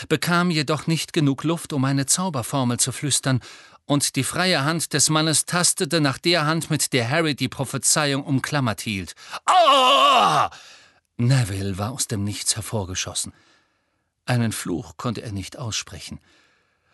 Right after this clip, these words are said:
Und so stieß er Hermines Zauberstab mit aller Kraft in den Augenschlitz der Maske des Todessers.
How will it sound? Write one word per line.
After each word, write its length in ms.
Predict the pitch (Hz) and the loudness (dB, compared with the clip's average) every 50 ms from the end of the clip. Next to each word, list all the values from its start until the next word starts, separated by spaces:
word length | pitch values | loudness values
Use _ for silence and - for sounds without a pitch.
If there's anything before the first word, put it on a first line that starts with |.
| _ _ | _ _
Und 160 | - - 104 | -6 -4 -2
so 240 | 98 98 139 156 160 | 0 0 0 0 0
stieß 340 | 147 - - 156 156 139 - | 0 -2 -2 -2 -2 0 -2
er 60 | 143 | -2
Hermines 480 | 117 113 120 117 123 131 139 131 - - | -2 -2 -2 0 0 0 2 0 -2 -2
Zauberstab 600 | - - 156 143 120 117 110 - - 120 117 117 | -2 -2 -2 -2 -2 -2 -6 -4 -2 -4 -4 -2
mit 180 | - 120 113 - _ | -2 -4 -4 -4 _
aller 280 | - 151 147 143 139 131 | -4 -2 0 0 -2 -4
Kraft 420 | - - - 151 143 - - - - | -4 -6 -6 -6 -6 -6 -10 -14 -8
in 120 | - 123 | -6 -4
den 220 | 110 107 113 - - | -2 -2 -4 -6 -4
Augenschlitz 680 | - 143 135 135 151 156 - - - 151 - - - | -2 -2 -2 -2 -2 -4 -6 -6 -8 -6 -6 -6 -6
der 120 | - 110 | -4 -4
Maske 400 | 104 107 120 123 - - - - | -2 -2 -2 0 -2 -2 -4 -4
des 220 | 107 107 101 - - | -8 -4 -4 -6 -6
Todessers. 720 | - - 131 120 - - 117 - - - - - - - | -4 -6 -6 -6 -6 -8 -6 -4 -4 -4 -4 -10 -10 -10